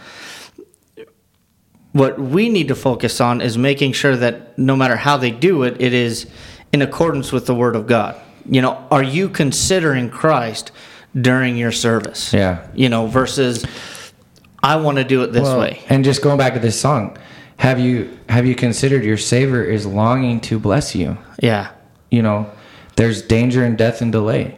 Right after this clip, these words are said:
Speaker 2: I mean, Jesus is wanting to bless us. He's wanting us to worship him.
Speaker 1: Yeah.
Speaker 2: And that's what we gotta try to be focused on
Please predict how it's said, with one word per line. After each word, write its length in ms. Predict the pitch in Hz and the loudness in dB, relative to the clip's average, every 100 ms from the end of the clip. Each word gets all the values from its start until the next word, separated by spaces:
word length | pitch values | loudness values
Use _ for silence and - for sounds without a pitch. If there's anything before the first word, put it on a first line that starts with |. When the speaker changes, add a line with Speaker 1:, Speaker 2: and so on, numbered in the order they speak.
| - | -2
Speaker 2:
I 60 | 110 | 2
mean, 380 | 113 107 101 - - _ - | 2 2 -2 -8 -16 _ -4
Jesus 400 | 113 131 151 - | 0 2 2 -2
is 140 | 131 107 | -2 0
wanting 300 | 113 131 117 | 2 2 0
to 80 | 101 | 0
bless 320 | 104 117 - | 0 0 -2
us. 360 | 90 - - - _ | -6 -8 -14 -18 _
He's 220 | - 113 104 | -2 0 2
wanting 340 | 107 120 113 | 2 2 2
us 400 | 107 101 - - - | -2 -4 -10 -14 -2
to 120 | 107 | 0
worship 400 | 104 110 113 - | 0 0 -4 -2
him. 180 | 90 85 - - - | -2 -4 -12 -4 0
Speaker 1:
Yeah. 220 | 143 104 - - - | 2 0 -10 -20 -2
Speaker 2:
And 200 | 117 117 | 0 2
that's 160 | 110 131 | 0 0
what 80 | 117 | 0
we 80 | 107 | 0
gotta 240 | 101 98 | 0 -2
try 220 | - 104 | 0 0
to 60 | 98 | 0
be 100 | 95 | -4
focused 460 | - 101 104 - 87 | -2 -2 0 -2 -2
on 280 | 87 87 | -2 -2